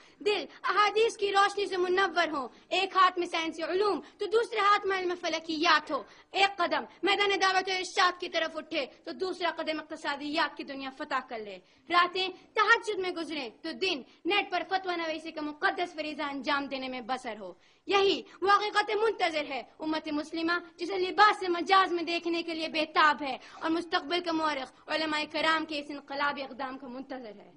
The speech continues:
علماء کرام کی عالمانہ بصیرت سے امید ہے کہ وہ اکیسویں صدی کے تقاضوں کو سمجھتے ہوئے وقت کے اس مطالبے پر لبیک کہیں گے اور تاریخ ان کی مومنانہ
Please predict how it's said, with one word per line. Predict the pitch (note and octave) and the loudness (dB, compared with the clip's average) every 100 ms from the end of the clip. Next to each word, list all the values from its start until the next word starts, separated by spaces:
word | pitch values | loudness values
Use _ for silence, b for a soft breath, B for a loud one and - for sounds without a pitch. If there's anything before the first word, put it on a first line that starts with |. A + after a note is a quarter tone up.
| D#4 - _ _ _ | -20 -20 _ _ _
علماء | A#3+ B3+ C4 C4 | -10 -8 -6 -6
کرام | C#4+ C#4+ D4+ | -4 0 0
کی | D#4 D4+ | 0 2
عالمانہ | D4 D#4 E4 E4 | 2 0 -2 -2
بصیرت | D#4+ E4+ F#4+ F#4+ F#4 | -2 -2 0 0 0
سے | F#4+ | 0
امید | F#4 F4+ G#4 D4 | 2 4 4 2
ہے | C#4 G#3 B | -4 -10 B
کہ | - | -8
وہ | F4 | -4
اکیسویں | F4+ - G4 G4+ | -4 -2 0 0
صدی | G#4+ F#4 F4+ | -2 -4 -4
کے | F4 | -4
تقاضوں | F4 D#4+ E4 E4 | -6 -2 -2 -2
کو | E4+ E4 | -6 -8
سمجھتے | E4 E4 E4 - | -4 -2 -2 -6
ہوئے | E4 C#4 A#3 B B - | -6 -6 -8 B B 2
وقت | F4+ F4+ - | 2 2 -2
کے | F4+ F4+ | -2 -2
اس | F4+ | -2
مطالبے | E4+ E4+ E4+ E4+ | -2 2 2 0
پر | E4+ E4+ | -4 -2
لبیک | D#4+ D#4+ A3+ E4+ E4 | -2 -6 -2 0 0
کہیں | D#4+ D#4 C#4+ | -4 -6 -6
گے | C4+ A#3+ B | -6 -8 B
اور | - D#4 E4 | -8 -6 2
تاریخ | E4 D#4+ D4+ B3+ B - | 2 2 -2 -8 B -6
ان | F4 | -4
کی | F4 | 0
مومنانہ | F4 F#4 F4+ F4 E4 | 0 2 0 0 0